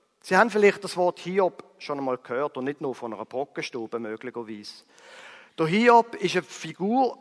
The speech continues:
aus der Bibel und er ist in die Geschichte, in die Kulturgeschichte, auch in die Literaturgeschichte eingegangen als ein grosser Schmerzensmann. Er hat alles gehabt, heisst's am Anfang von dem Buch,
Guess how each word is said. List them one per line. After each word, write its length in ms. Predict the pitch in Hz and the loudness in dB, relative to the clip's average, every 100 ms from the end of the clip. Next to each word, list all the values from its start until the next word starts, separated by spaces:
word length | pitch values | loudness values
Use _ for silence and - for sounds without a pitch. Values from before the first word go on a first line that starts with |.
| - | -10
aus 200 | 175 156 | -6 -6
der 80 | - | -6
Bibel 580 | 156 185 240 240 214 208 - - - - | -4 -2 0 -2 -2 -2 -6 -20 -14 -2
und 140 | 170 | 8
er 160 | 185 220 | 8 8
ist 180 | 220 208 | 6 4
in 180 | 190 - | 2 0
die 240 | - - | -8 -10
Geschichte, 480 | - 214 262 - 190 | 0 2 2 0 0
in 80 | 165 | 0
die 80 | - | 0
Kulturgeschichte, 920 | 170 160 185 254 247 240 220 - 185 | -2 -2 -2 -2 -2 -2 -2 4 4
auch 60 | |
in 80 | 202 | 4
die 80 | 175 | 2
Literaturgeschichte 1000 | 185 - 160 - 208 226 - 208 - - | 0 0 -2 -2 -4 -4 -2 -2 -4 -12
eingegangen 720 | 175 226 226 190 202 214 208 - - - - | -6 -4 2 4 4 2 0 0 -16 -20 -2
als 280 | 156 175 180 | 4 4 4
ein 140 | 165 - | -4 -6
grosser 560 | 131 170 208 - 202 | -2 0 0 -2 -4
Schmerzensmann. 1080 | - 139 120 127 - - 147 151 123 110 104 - _ _ _ _ _ | -4 -2 0 0 -4 -10 -10 -2 0 0 -4 -12 _ _ _ _ _
Er 80 | 147 | 2
hat 240 | 175 - | 4 4
alles 400 | 170 214 262 233 | 6 8 8 6
gehabt, 400 | - 175 196 233 - - - - | 4 4 6 4 2 -12 -20 0
heisst's 560 | 165 185 190 - - - _ | 0 2 -4 -12 -16 -18 _
am 160 | 147 160 | -4 2
Anfang 420 | 165 196 196 196 | 6 6 4 0
von 160 | - 180 | 0 -2
dem 160 | 180 | -2
Buch, 380 | - 180 185 - | -2 -2 -2 -4